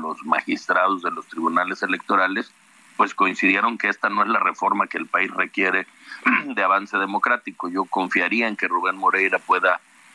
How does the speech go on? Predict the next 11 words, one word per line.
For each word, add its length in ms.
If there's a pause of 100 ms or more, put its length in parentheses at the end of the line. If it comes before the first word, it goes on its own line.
mantener 580
esa 200
posición 520
de 80
que 140
defendamos 640
al 160
ine, 280
defendamos 580
nuestra 460
democracia, 760